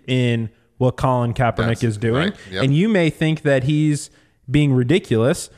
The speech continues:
Speaker 1: but we're gonna go and give him a deal and promote the hell out of him because we actually support what he's trying
Speaker 2: And
Speaker 1: to
Speaker 2: there
Speaker 1: do,
Speaker 2: are a lot
Speaker 1: right?
Speaker 2: of people that burn their shoes
Speaker 1: There were
Speaker 2: that
Speaker 1: people
Speaker 2: day.
Speaker 1: that burn their shoes.
Speaker 2: Yep.
Speaker 1: Did Nike crumble?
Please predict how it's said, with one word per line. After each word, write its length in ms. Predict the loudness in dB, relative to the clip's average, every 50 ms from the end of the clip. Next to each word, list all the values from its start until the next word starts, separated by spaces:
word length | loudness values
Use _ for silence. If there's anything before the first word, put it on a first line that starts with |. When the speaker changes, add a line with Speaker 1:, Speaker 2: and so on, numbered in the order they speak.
| -16 -6 -2
Speaker 1:
but 80 | 0
we're 180 | 2 4 2 2
gonna 180 | 2 0 0 0
go 240 | 2 2 2 4 4
and 200 | 2 2 2 2
give 120 | 2 2
him 140 | 4 2 2
a 60 | 2
deal 600 | 0 2 2 2 4 4 2 2 2 0 -2 -6 -16 _ _ -4
and 140 | 0 0 2
promote 360 | 2 2 2 4 2 2 0 0
the 100 | 0 2
hell 220 | 2 2 2 2
out 180 | 2 2 2 2
of 60 | 2
him 180 | 0 0 0 0
because 340 | 0 0 2 2 2 2 2
we 260 | 2 2 2 2 2
actually 380 | 2 2 0 0 0 0 0
support 460 | 2 0 -2 -2 0 2 2 2 0 -4 -8 -2
what 160 | 0 2 2
he's 140 | 2 0 0
trying 240 | 0 0 2 2
Speaker 2:
And 100 | 2 0
Speaker 1:
to 60 | 0 0
Speaker 2:
there 100 | -2 -2
Speaker 1:
do, 60 | -4
Speaker 2:
are 40 | -8
a 40 | -8
lot 160 | -4 -2 0
Speaker 1:
right? 160 | 2 2 0
Speaker 2:
of 60 | 0
people 80 | -2 -4
that 180 | -6 -6 -8 -8
burn 220 | -6 -6 -6 -6
their 160 | -6 -8 -8
shoes 200 | -8 -4 -2 0 2
Speaker 1:
There 120 | 4 4
were 80 | 4 2
Speaker 2:
that 60 | 2
Speaker 1:
people 220 | 2 0 2 4 4
Speaker 2:
day. 80 | 4 4
Speaker 1:
that 80 | 4
burn 220 | 2 2 2 2 2
their 120 | 2 0
shoes. 460 | 0 0 0 2 2 0 0 -4 -10 -14
Speaker 2:
Yep. 140 | -14 -14 -16 _ _ _ _ 0
Speaker 1:
Did 140 | 2 2
Nike 320 | 4 4 2 2 2 0 0
crumble? 640 | 0 0 2 2 2 4 4 2 2 2 -2 -6